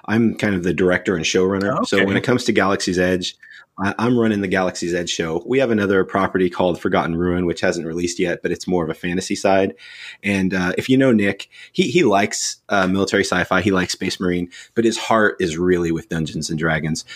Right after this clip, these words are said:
Speaker 1: So he's the showrunner for our fantasy stuff. I'm the showrunner for Galaxy's Edge. Um, and that's not to say that he doesn't contribute, because he does an awful lot, but, uh, there kinda needs to be one,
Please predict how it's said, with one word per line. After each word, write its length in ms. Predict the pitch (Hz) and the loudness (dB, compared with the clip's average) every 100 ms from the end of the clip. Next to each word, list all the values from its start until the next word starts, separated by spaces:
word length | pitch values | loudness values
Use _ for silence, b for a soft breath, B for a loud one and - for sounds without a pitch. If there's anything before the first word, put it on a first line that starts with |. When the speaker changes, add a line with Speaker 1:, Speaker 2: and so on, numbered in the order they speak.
| B | B
Speaker 1:
So 480 | - 110 95 92 92 _ _ _ _ - - | -4 0 2 0 -4 _ _ _ _ -20 -4
he's 240 | 143 147 | 0 0
the 40 | 143 | 0
showrunner 420 | - 127 113 113 | 2 2 2 2
for 140 | 117 | 2
our 80 | 98 | 0
fantasy 420 | 95 98 98 101 | 2 0 0 0
stuff. 440 | 92 104 95 92 - | -2 0 -2 -2 -6
I'm 160 | 92 101 | -4 -2
the 60 | 98 | 0
showrunner 400 | 104 98 95 90 | 0 0 -2 -4
for 100 | 90 | -2
Galaxy's 440 | 90 87 - 87 | -2 -2 -4 -2
Edge. 340 | 87 87 82 - B B B | -2 -2 -6 -14 B B B
Um, 560 | - 92 87 85 87 82 - | 0 2 2 0 -2 -4 -6
and 280 | 92 87 87 | -4 -2 -2
that's 160 | 92 | 0
not 160 | 113 101 | 0 0
to 60 | 92 | 0
say 180 | 98 90 | 0 0
that 240 | 85 - | 0 -2
he 120 | - | 0
doesn't 240 | 95 82 - | 2 2 -2
contribute, 460 | 82 - 110 87 | -4 0 2 2
because 260 | 85 87 80 | 0 -4 -4
he 80 | 90 | -4
does 160 | 80 82 | -6 -4
an 60 | |
awful 280 | 92 101 87 | -2 -2 -2
lot, 300 | 80 78 78 B B B | -6 -6 -8 B B B
but, 400 | - 104 87 - _ | 0 2 2 -4 _
uh, 220 | 95 87 85 - 90 85 | -2 -2 -2 -8 -18 -18
there 140 | 90 98 | -8 -4
kinda 220 | 127 110 | 0 0
needs 200 | 98 92 | 0 -2
to 60 | 92 | 0
be 120 | 90 | 0
one, 560 | 87 92 92 90 87 | 2 4 2 2 -2